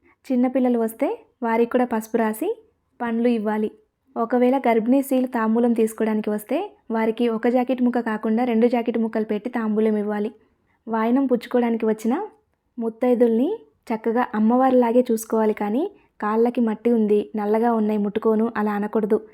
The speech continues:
అమ్మవారి కాళ్ళులాగే భావించి మనం పసుపు రాయాలి. కొంతమంది తాంబూలం చాలా ఘనంగా ఇస్తూ ఉంటారు, చీరలు కూడా పెడుతూ ఉంటారు. వాళ్ళ స్తోమతను బట్టి వాళ్ళు చేసుకోవచ్చు, మన వీలుని బట్టి మనం చేసుకోవచ్చు.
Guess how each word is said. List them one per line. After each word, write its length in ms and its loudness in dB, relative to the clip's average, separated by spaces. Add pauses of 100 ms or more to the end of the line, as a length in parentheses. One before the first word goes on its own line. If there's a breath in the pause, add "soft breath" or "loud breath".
(140 loud breath)
అమ్మవారి 460 0
కాళ్ళులాగే 580 2
భావించి 360 -2 (220)
మనం 240 -2
పసుపు 320 -4
రాయాలి. 320 -2 (640)
కొంతమంది 520 2 (120)
తాంబూలం 480 2 (120)
చాలా 240 0 (100)
ఘనంగా 400 0
ఇస్తూ 260 -2
ఉంటారు, 280 -4 (100)
చీరలు 320 2
కూడా 180 0
పెడుతూ 300 -2
ఉంటారు. 260 -4 (240)
వాళ్ళ 320 -2
స్తోమతను 520 -2
బట్టి 220 -4
వాళ్ళు 200 -2
చేసుకోవచ్చు, 520 -4 (500 soft breath)
మన 220 0
వీలుని 280 2
బట్టి 220 -2
మనం 140 -2 (100)
చేసుకోవచ్చు. 480 -8